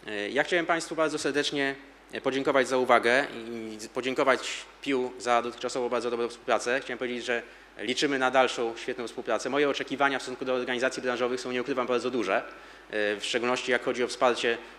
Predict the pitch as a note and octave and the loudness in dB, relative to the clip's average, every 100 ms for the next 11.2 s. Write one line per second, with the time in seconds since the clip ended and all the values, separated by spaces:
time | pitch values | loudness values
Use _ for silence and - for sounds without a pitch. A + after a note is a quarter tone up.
0 | A2+ A2+ A#2 A#2+ A#2 B2 A2+ A2+ A2+ A2 | -4 -2 0 0 0 -2 0 0 -2 -6
1 | A2 G#2+ G#2+ - A2 A2 A2 G#2+ G2+ C3+ | -10 -10 -10 -14 -12 -6 -4 -4 -2 2
2 | B2 A#2 A#2 A#2 A#2 B2 A#2+ A#2 - - | 2 2 -2 -6 -4 -2 0 0 -2 -14
3 | - C3+ B2+ B2 B2+ C#3+ B2+ A#2+ A#2 C3 | 0 4 4 4 2 2 2 2 0 -4
4 | - A#2+ A#2+ B2+ A#2+ A2+ A2+ B2 B2 A2+ | -4 -4 -4 -2 0 0 -6 -6 -2 0
5 | A2+ A2+ A2+ A#2+ G#2+ A2 A2+ A#2 A2+ - | 2 0 -2 -6 -2 -2 -4 0 0 0
6 | A#2 A2+ A#2 A2 A2+ - - - G2 A2+ | -4 -2 0 -2 -6 -10 -18 -14 -6 -4
7 | A#2+ B2 - A#2+ A2 A2 A2+ A2+ A2+ A2 | -4 -4 0 2 2 0 -2 -2 -2 -2
8 | A#2 B2 A2+ G#2+ A2+ A2+ A2+ A2+ A2 A2+ | -2 -2 -4 -2 -4 -6 -8 -6 0 2
9 | A2 A2 - A2 - - - - - - | 4 2 2 -2 -4 -12 -20 -20 -20 -20
10 | - - G#2+ A#2 B2+ B2 A#2+ B2+ C3 - | -20 -8 -4 0 0 0 0 0 -2 2
11 | A#2+ A2+ | 2 2